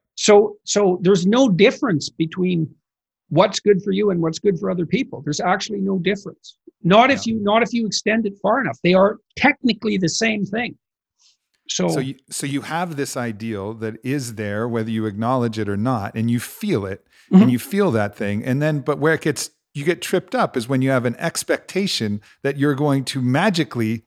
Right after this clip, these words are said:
Speaker 2: travel and teleport from where you are, which is full of your own corruptions and full of your own selfishness,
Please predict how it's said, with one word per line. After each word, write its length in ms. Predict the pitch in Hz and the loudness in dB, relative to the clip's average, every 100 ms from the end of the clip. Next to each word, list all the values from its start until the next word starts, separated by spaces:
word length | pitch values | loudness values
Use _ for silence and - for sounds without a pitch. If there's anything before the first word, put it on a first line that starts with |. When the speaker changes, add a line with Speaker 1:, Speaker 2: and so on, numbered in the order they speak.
| - | -12
Speaker 2:
travel 640 | - 160 160 139 101 101 - | -4 0 2 2 0 -2 -2
and 140 | 120 | -2
teleport 600 | - 190 180 180 120 120 | 0 0 0 0 -2 -2
from 220 | - 117 | -2 0
where 240 | 117 143 165 | 2 4 2
you 280 | 127 156 131 | 2 0 2
are, 400 | 117 98 123 - _ _ | 2 0 -4 -8 _ _
which 200 | 135 131 | 0 0
is 120 | 127 113 | 0 -4
full 240 | - 165 | 0 0
of 120 | 143 | 2
your 120 | 135 | 2
own 200 | 120 123 | 2 2
corruptions 680 | 120 110 120 - - 98 104 | 0 0 0 0 -6 -4 -2
and 100 | 113 | -4
full 220 | - 143 | -2 0
of 120 | 135 123 | 2 2
your 120 | 113 | 0
own 160 | 113 | 2
selfishness, 720 | 113 131 156 - - 101 107 | 0 0 0 -2 -6 -6 -6